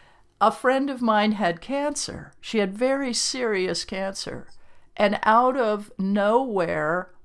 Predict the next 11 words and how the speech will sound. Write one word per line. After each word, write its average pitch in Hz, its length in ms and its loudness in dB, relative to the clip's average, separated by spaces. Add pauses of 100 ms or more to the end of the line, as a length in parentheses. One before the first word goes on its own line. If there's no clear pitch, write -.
(100)
all 196 280 6
of 214 120 2
her 220 120 4
friends 196 440 4
started 175 340 2
showing 180 460 0
up 190 280 4
with 175 320 -4
meals, 208 680 2
with 180 360 -2 (200)
little 185 380 -2